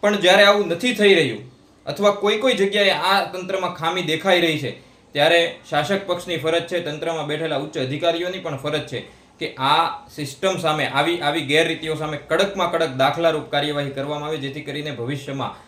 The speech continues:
આવી ગેરરીતિ કરવાની કોઈ હિંમત ના કરે. કારણ કે આ ફિલ્ડ બાળકોના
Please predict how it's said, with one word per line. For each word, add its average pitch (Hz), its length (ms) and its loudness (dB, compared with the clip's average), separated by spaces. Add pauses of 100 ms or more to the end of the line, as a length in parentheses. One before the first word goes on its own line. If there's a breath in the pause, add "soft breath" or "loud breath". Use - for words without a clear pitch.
(220 loud breath)
આવી 135 280 0
ગેરરીતિ 175 460 2
કરવાની 151 380 -4
કોઈ 131 160 -4
હિંમત 160 400 0
ના 107 120 -8
કરે. 101 200 -14 (540)
કારણ 156 260 4
કે 185 120 -2 (360)
આ 131 200 0
ફિલ્ડ 196 300 0 (180)
બાળકોના 139 640 2